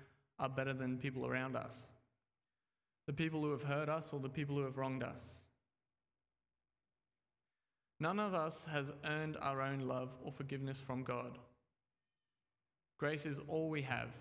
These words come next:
for each one of us, even me. We are forgiven not because we first apologized,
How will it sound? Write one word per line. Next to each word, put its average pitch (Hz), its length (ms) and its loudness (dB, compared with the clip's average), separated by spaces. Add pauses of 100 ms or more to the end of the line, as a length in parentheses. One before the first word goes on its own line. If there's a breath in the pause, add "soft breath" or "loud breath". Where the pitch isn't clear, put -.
(440)
for 156 120 0
each 160 180 -2
one 139 140 0
of 123 100 0
us, 135 180 -2 (880)
even 139 460 0
me. 131 320 -4 (3000)
We 165 120 4
are 190 140 2
forgiven 151 420 2
not 170 200 0
because 165 360 2
we 147 120 4
first 147 360 2
apologized, 147 800 2